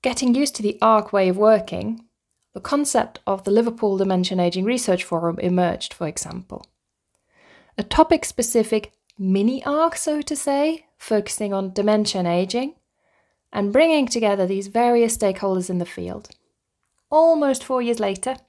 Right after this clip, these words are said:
and busy preparing our fifth annual conference, by the way, please submit your abstract by the sixteenth of June and register, the forum has hugely benefited from being linked to the arc Northwest Coast,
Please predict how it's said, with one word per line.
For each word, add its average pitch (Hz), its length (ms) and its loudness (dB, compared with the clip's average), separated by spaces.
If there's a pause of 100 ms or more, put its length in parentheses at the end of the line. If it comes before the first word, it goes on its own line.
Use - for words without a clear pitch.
(120)
and 208 300 -8
busy 277 260 2
preparing 233 520 2
our 220 120 4
fifth 208 360 -2
annual 202 280 0
conference, 202 600 -2 (480)
by 196 160 2
the 185 80 2
way, 180 100 2
please 180 320 -2
submit 185 300 -8
your - 100 -6
abstract - 560 -6
by 208 140 0
the 202 80 -2
sixteenth 208 520 -4
of 190 140 -2
June 240 380 -2
and 196 160 -2
register, 220 420 0 (960)
the 226 80 2
forum 269 500 4
has 240 440 -6
hugely 302 400 2
benefited - 800 -2 (200)
from 202 260 0
being 202 220 6
linked 226 320 2
to 226 80 0
the 196 100 2
arc 180 240 0
Northwest 175 400 -6
Coast, - 380 -10